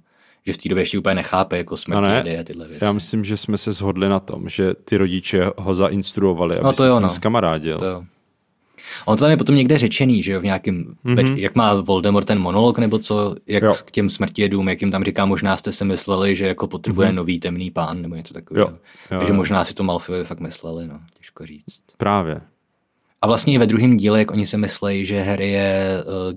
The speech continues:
Speaker 1: dědic Zmizela, tak tam taky říkají to, ne, že
Speaker 2: Mhm.
Speaker 1: porazil Voldemorta, že by ho mo-, že ho dokáže porazit jenom nějaký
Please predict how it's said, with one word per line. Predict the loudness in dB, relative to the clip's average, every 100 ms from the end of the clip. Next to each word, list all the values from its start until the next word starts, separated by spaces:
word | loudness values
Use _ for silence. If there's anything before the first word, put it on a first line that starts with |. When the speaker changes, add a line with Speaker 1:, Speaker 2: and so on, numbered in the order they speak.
| -6
Speaker 1:
dědic | -4 -4 -2 -2
Zmizela, | -2 -2 -2 -2 -2
tak | -4
tam | -6 -6
taky | -6 -8
říkají | -8 -6 -6
to, | -4 -6
ne, | -6 -8
že | -8 -8 -10 _
Speaker 2:
Mhm. | -2 2
Speaker 1:
porazil | 4 4 2 2
Voldemorta, | 0 0 -2 -2 -2 -4 -4 -6
že | 0
by | 2
ho | 2
mo-, | 2 0
že | 0
ho |
dokáže | 0 -2 -2 -2
porazit | -2 -2 -4
jenom | -4
nějaký | -4 -4 -6 -8